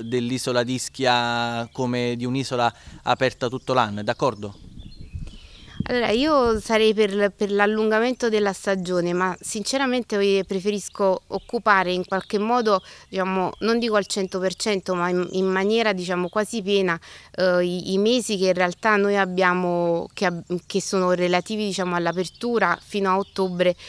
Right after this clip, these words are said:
Speaker 2: novembre, perché poi alla fine diventa difficile spalmare su tutto l'anno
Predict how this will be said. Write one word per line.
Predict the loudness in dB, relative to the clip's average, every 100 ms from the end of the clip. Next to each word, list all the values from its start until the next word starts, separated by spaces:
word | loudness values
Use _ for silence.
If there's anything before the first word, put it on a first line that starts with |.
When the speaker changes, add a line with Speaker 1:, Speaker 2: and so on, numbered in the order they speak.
| -14 -2
Speaker 2:
novembre, | 2 4 4 4 2
perché | 0 -2 -2
poi | 2 2 2 -2 -4
alla | -2 0
fine | 0 0 0
diventa | 2 2 2 0
difficile | -2 -4 -4 -2 -2 -2
spalmare | -4 -2 2 2
su | 0 -6
tutto | -8 -8 -2 0
l'anno | 2 2 0